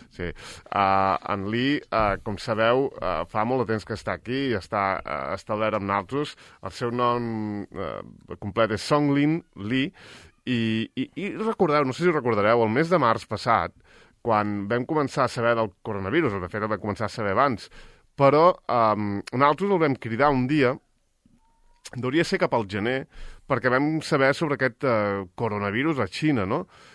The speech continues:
I ell havia estat en allà, no havia pogut sortir del país, i va arribar aquí, i ens va dir, "Home, doncs allà la situació és, mm,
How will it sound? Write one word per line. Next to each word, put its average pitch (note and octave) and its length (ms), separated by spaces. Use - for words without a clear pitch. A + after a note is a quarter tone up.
I C3 140
ell F3 80
havia E3+ 180
estat D3 220
en C#3 100
allà, F3+ 320
no D3+ 140
havia C#3+ 180
pogut C#3+ 160
sortir B2+ 320
del A#2 120
país, E3+ 440
i C3+ 80
va B2 80
arribar A#2+ 300
aquí, F#3 240
i C#3+ 80
ens B2+ 120
va C#3+ 100
dir, C3 100
"Home, B2 160
doncs F#2+ 360
allà G2+ 220
la A2 80
situació A#2 540
és, C3 240
mm, F#2+ 640